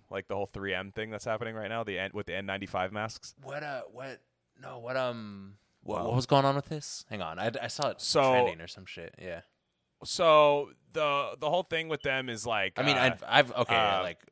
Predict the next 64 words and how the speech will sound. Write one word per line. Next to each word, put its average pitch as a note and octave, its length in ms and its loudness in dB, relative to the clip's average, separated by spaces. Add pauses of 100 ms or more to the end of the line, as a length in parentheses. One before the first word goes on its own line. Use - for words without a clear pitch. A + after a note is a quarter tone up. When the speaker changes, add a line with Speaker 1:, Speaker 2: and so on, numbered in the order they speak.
(140)
Speaker 2:
let G#2+ 100 -4
me G2 80 -4
just, - 420 -6 (360)
I've A2+ 200 -4
know, B2 300 4
I've A2+ 180 0
known A#2+ 200 8
about F#2+ 220 2
three G2+ 180 2
M, F2 140 -4
and E2+ 80 -8
I F2 80 -6
know F#2 240 0
that E2+ 100 -10
they're F2 160 -4
one F2 120 -8
of E2+ 60 -12
those E2 100 -12
shitty - 280 -8
companies. E2+ 580 -8
You D3 60 4
Speaker 1:
I, D3 100 6
Speaker 2:
know, G#2+ 60 0
Speaker 1:
I A2+ 180 4
Speaker 2:
they, - 40 -2
Speaker 1:
mean, F#2 300 -4
it's C3 140 -2
Speaker 2:
they're E3+ 100 10
Speaker 1:
like D3+ 100 0
Du-, B2+ 200 -2
it's C#3+ 140 0
like D3 200 6
DuPont. A2+ 460 -2
It's G2+ 120 -6
like, A#2+ 100 4
Speaker 2:
aren't A#2 120 2
Speaker 1:
what B2+ 120 6
Speaker 2:
they, F#3+ 100 -4
Speaker 1:
three A2 220 -2
M G2 140 -2
Speaker 2:
aren't - 160 -2
Speaker 1:
thing F#3 140 4
Speaker 2:
they G2 60 0
Speaker 1:
are, G2 60 0
Speaker 2:
DuPont? - 160 0
Speaker 1:
am G#2+ 80 -2
I G2+ 40 0
Speaker 2:
Aren't, G2+ 100 -2
Speaker 1:
talking G2 260 0
Speaker 2:
aren't C3 100 -4
they, C#3+ 120 -2
Speaker 1:
about? D3 80 -2
Speaker 2:
like, - 180 -6
the C3 80 -8
same C3+ 380 -6
ass B2+ 300 -6
thing? E3 380 -4
Speaker 1:
I, D3+ 120 6
Speaker 2:
Yeah, A2+ 140 6
like, - 80 4
I G2+ 160 4
don't - 20 -8
Speaker 1:
probably, F2+ 440 -4
Speaker 2:
know. F2 40 -14